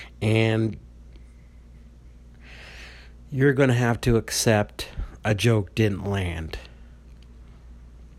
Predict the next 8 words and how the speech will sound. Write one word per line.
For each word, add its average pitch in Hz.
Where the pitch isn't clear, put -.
And 113
I 117
think 123
that's 113
what 104
a 107
lot 107
of, 98